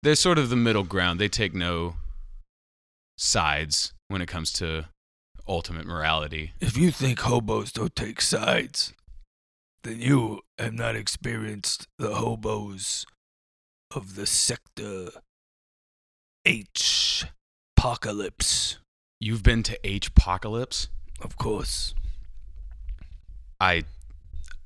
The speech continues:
Speaker 1: there's only been legends and, and old wives' tales of that sector. I, I didn't think there was any man that had ever gone to Sector H apocalypse and, and come back to tell stories. I,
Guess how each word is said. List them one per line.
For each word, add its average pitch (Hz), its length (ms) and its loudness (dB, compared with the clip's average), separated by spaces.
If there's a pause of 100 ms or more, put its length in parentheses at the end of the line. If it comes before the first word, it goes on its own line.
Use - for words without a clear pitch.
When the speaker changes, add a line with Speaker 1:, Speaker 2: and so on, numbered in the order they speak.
Speaker 1:
there's 107 280 -2
only 104 200 2
been 85 420 6 (300)
legends 95 580 2
and, 80 240 -2
and 82 260 -4
old 95 220 -2
wives' 98 440 4
tales 85 400 -2
of 85 120 -8
that 87 240 -4
sector. 104 480 2
I, 90 120 4 (580)
I 104 80 -2
didn't 107 160 -2
think 90 60 -12
there 98 120 -2
was 90 140 -2
any 95 140 0
man 95 320 0
that 87 120 -2
had 87 100 -4
ever 85 180 -4
gone 92 400 0
to 78 260 -10 (540)
Sector 98 280 0
H 82 160 -4
apocalypse 95 520 4
and, 76 300 -8
and 76 280 -8
come 92 160 -8
back 82 160 -2
to 82 100 -8
tell 80 160 -10
stories. 101 480 -2
I, 92 180 -4